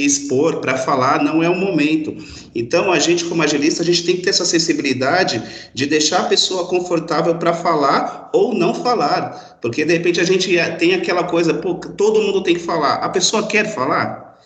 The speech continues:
Então, vamos primeiro re-, respeitar essa situação pra depois a gente direcionar. Esse é o caminho.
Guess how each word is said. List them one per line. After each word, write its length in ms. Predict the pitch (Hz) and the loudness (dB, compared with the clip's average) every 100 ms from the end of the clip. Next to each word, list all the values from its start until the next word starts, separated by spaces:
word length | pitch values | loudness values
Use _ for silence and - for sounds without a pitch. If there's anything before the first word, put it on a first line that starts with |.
| _ | _
Então, 280 | - - 190 | -10 -4 -4
vamos 280 | 196 220 220 | 0 0 0
primeiro 360 | - 160 175 170 | -2 2 2 2
re-, 260 | - 165 | 0 -4
respeitar 1000 | - 160 - - 147 127 135 165 220 214 | 0 2 2 4 2 2 2 2 2 -2
essa 180 | 147 139 | -2 -2
situação 800 | 135 135 135 127 - 151 233 - - - | -4 -2 -2 0 2 2 0 -2 -12 -18
pra 140 | - 147 | -6 -2
depois 340 | 147 156 156 | 0 0 0
a 80 | 175 | 0
gente 720 | 190 180 - 208 185 160 143 | 0 -2 -2 0 0 2 0
direcionar. 840 | 139 147 151 - 170 123 107 107 - | -2 0 0 0 0 -2 -4 -8 -6
Esse 300 | 113 120 170 | -4 -2 -4
é 20 | |
o 80 | 165 | -4
caminho. 500 | 170 139 - 95 | -2 -2 0 -4